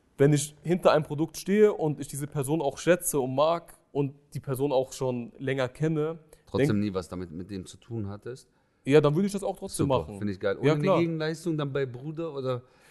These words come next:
Speaker 1: Ohne Gegenleistung. Wenn
Speaker 2: Mega.
Speaker 1: das nur, guck mal, wenn das nur eine Kleinigkeit ist
Speaker 2: Sehr geil.
Speaker 1: und ich, wie gesagt, dahinter stehe, dann mache ich das auch.
Speaker 2: Mega,
Speaker 1: Ich
Speaker 2: find
Speaker 1: bin
Speaker 2: ich.
Speaker 1: so, me-, ich bin so eingestellt. Ich, mir geht's nicht nur immer ums Profit oder dass
Speaker 2: Nein.
Speaker 1: ich irgendwie ein Kuchen, ein Stück vom Kuchen abhaben
Speaker 2: Das
Speaker 1: möchte.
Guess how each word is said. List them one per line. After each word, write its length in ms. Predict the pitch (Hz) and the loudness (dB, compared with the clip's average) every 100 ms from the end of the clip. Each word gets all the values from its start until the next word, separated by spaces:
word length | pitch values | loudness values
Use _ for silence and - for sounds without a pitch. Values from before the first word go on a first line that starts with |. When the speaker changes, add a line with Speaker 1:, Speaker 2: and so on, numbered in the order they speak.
| _ - | _ 6
Speaker 1:
Ohne 260 | 180 185 | 8 8
Gegenleistung. 600 | 170 175 147 131 - 123 120 | 6 2 6 4 4 -4 0
Wenn 120 | 143 | 2
Speaker 2:
Mega. 200 | 147 87 | 4 2
Speaker 1:
das 60 | |
nur, 300 | 160 202 208 | 4 6 4
guck 120 | 156 196 | 4 2
mal, 140 | 160 | 2
wenn 100 | 143 | 2
das 120 | 143 | -2
nur 80 | 180 | -2
eine 80 | 175 | -4
Kleinigkeit 680 | 143 160 180 - 135 117 | -2 -2 -2 -4 0 0
ist 320 | - 127 - - | -2 -8 -8 -10
Speaker 2:
Sehr 280 | 76 85 82 | -4 -2 2
geil. 80 | |
Speaker 1:
und 60 | 147 | 0
ich, 100 | 147 | 2
wie 80 | 175 | 0
gesagt, 280 | 185 196 - | 2 2 2
dahinter 340 | 151 170 156 | 0 2 -2
stehe, 440 | 127 131 139 143 143 - _ _ _ _ | -2 0 0 0 -6 -16 _ _ _ _
dann 180 | 131 131 | 4 4
mache 180 | 139 139 | 0 -4
ich 80 | - | -10
das 220 | 107 - | -10 -10
auch. 140 | - | -4
Speaker 2:
Mega, 280 | 95 104 92 | 2 2 2
Speaker 1:
Ich 100 | 92 | -2
Speaker 2:
find 80 | 117 | 2
Speaker 1:
bin 100 | 202 | 4
Speaker 2:
ich. 60 | 185 | 4
Speaker 1:
so, 100 | 190 | 4
me-, 180 | 180 | 2
ich 100 | 175 | 0
bin 120 | 220 202 | -2 2
so 100 | 190 | 2
eingestellt. 520 | 190 190 160 131 123 | 2 0 -2 -4 -4
Ich, 100 | 135 | -12
mir 300 | 139 147 156 | -10 -6 -2
geht's 180 | 190 185 | -2 -4
nicht 100 | 180 | -10
nur 100 | 156 | -4
immer 140 | 180 | 0
ums 160 | 156 151 | 0 -2
Profit 460 | 139 - 185 190 | -8 -4 -2 0
oder 180 | 151 143 | 0 0
dass 140 | 131 | 0
Speaker 2:
Nein. 160 | 95 - | 0 0
Speaker 1:
ich 60 | 156 | -2
irgendwie 180 | 147 | -6
ein 40 | 139 | -8
Kuchen, 360 | - 170 165 | -8 -10 -8
ein 40 | 147 | -6
Stück 160 | - - | -6 -6
vom 140 | 135 | -8
Kuchen 300 | - 175 147 | -8 -12 -8
abhaben 420 | - - 139 131 | -8 -4 -2 -2
Speaker 2:
Das 200 | 123 | -4
Speaker 1:
möchte. 60 | 120 | -2